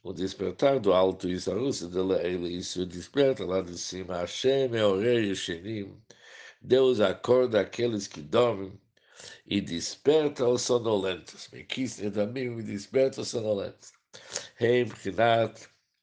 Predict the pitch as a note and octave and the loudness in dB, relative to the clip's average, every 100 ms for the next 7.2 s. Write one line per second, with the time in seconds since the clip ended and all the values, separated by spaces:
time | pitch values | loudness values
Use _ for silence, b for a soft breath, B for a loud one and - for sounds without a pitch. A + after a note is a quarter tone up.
0 | - F#2 F2 - F#2 F#2+ A#2 G#2+ F2+ F2 | -14 -4 -2 0 -2 0 -4 -4 -4 -4
1 | G#2 A#2+ G#2+ G2 - - F2 - D2+ F2 | -2 0 0 -2 -4 -6 -8 -6 -6 -6
2 | B2 G#2+ G2+ F2+ E2+ G2 G2 F#2 F2+ E2+ | -8 -4 -2 -2 -6 -6 -6 -6 -6 -8
3 | E2+ A2+ G2+ - E2+ - - G#2 G2+ G#2 | -6 -6 -6 -2 -2 -4 2 4 4 0
4 | _ B B B B F#2+ F#2 E2 C#2 - | _ B B B B -2 0 -4 -8 -10
5 | - A#2 B2+ B2 G#2 G2 - E2 D#2 D#2+ | -2 2 2 2 0 0 0 -2 -2 -6
6 | F2+ A#2 E3 D3 C#3+ A#2 G#2 G2 E2+ - | -4 -2 0 2 0 -2 -4 -4 -4 -6
7 | D#2+ C#2+ | -8 -8